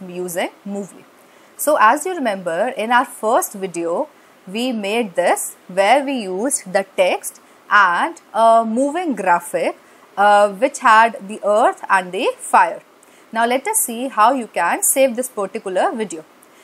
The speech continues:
The one benefit of Moovly is that whatever you make on Moovly, it is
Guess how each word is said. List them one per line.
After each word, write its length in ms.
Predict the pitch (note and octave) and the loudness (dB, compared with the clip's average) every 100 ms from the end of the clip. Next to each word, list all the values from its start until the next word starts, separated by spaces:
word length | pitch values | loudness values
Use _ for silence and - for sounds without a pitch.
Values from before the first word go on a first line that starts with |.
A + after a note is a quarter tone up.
| _ - | _ -10
The 160 | G3 C4 G3 - | -2 -2 -4 -4
one 320 | F#3 D4 G#4 | 2 2 2
benefit 440 | A#3 G#3 G3+ G3 G3+ | -4 -4 -6 -10 -6
of 140 | A3+ | -6
Moovly 460 | G#3+ G3+ A3 C#4 C#4 | -6 -10 -6 -4 -4
is 100 | G3 | -4
that 380 | F3+ E3 G3 C4 _ - | -2 -2 -4 -6 _ -10
whatever 400 | G3 G3+ A#3 E4+ | -4 -2 -2 -2
you 160 | F4+ D#4 | -4 -4
make 240 | A#3 A#3 | -6 -2
on 200 | A#3+ A3 | -2 -2
Moovly, 460 | G#3 F#3+ E3 E3+ B3+ | -8 -10 -10 -10 -8
it 160 | G#3+ B3 | -6 -4
is 180 | B3+ | -4